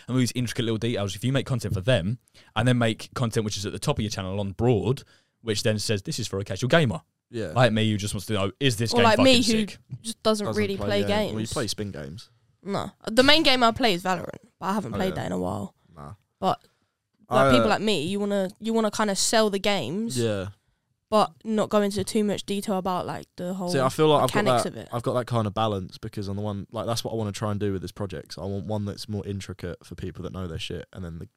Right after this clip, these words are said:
Speaker 2: the Destiny one's gonna be like, if you want a fun game to play with your mates, watch this. It might,
Speaker 1: Yeah.
Speaker 2: it might
Speaker 3: Yeah.
Speaker 2: kind of convince you to buy it.
Speaker 1: I think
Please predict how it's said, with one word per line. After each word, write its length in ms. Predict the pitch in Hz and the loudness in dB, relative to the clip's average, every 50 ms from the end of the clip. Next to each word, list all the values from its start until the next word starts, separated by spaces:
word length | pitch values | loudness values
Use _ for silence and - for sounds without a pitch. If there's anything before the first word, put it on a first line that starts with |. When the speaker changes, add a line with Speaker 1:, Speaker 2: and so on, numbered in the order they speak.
| _ | _
Speaker 2:
the 60 | - | -12
Destiny 360 | 98 - 92 90 - - 95 87 | -10 -8 -8 -8 -8 -10 -10 -10
one's 200 | 87 87 87 101 | -10 -10 -12 -12
gonna 120 | 104 90 | -12 -12
be 80 | 92 92 | -10 -10
like, 220 | 90 90 87 - _ _ _ _ _ _ _ _ _ _ _ _ _ - | -8 -10 -10 -12 _ _ _ _ _ _ _ _ _ _ _ _ _ -6
if 160 | 165 156 - | -4 -2 0
you 120 | 135 120 | 0 2
want 120 | 110 107 101 | 2 0 0
a 40 | |
fun 260 | - - - 110 107 110 | -2 -2 -2 -2 0 0
game 340 | 107 113 113 117 113 113 113 | 0 0 2 2 2 0 -2
to 100 | 107 113 | -4 -4
play 180 | 101 - 110 104 | -4 -2 -2 -2
with 100 | 101 104 | 0 -2
your 80 | 107 101 | -2 0
mates, 540 | 113 117 117 113 - - - - - - - _ _ _ _ _ _ _ _ _ - | 0 0 0 0 -2 -4 -6 -8 -8 -10 -12 _ _ _ _ _ _ _ _ _ -4
watch 240 | 123 127 - - | -4 -4 -4 -2
this. 460 | - 110 110 110 104 - - - - - _ - | -2 0 0 0 0 -2 -4 -8 -8 -10 _ -10
It 140 | 113 98 95 | -8 -6 -4
might, 200 | 110 107 104 95 | -2 -2 -2 -2
Speaker 1:
Yeah. 300 | 82 82 87 98 117 113 | -4 -6 -8 -8 -6 -6
Speaker 2:
it 80 | 101 | -4
might 320 | 104 110 107 104 104 - - | -4 -2 -2 -2 -4 -4 -8
Speaker 3:
Yeah. 80 | - | -10
Speaker 2:
kind 240 | - - 117 107 101 | -8 -4 -2 -2 -2
of 60 | 104 | -2
convince 340 | 101 - 104 101 104 85 - | -4 -4 -4 -4 -4 -4 -4
you 80 | 104 101 | -6 -8
to 80 | 92 | -6
buy 240 | - 98 90 76 73 | -8 -8 -8 -8 -8
it. 100 | 71 67 _ _ _ | -10 -12 _ _ _
Speaker 1:
I 80 | - 123 | -4 0
think 400 | - - 147 147 127 - - - | 2 2 2 2 2 -2 -6 -10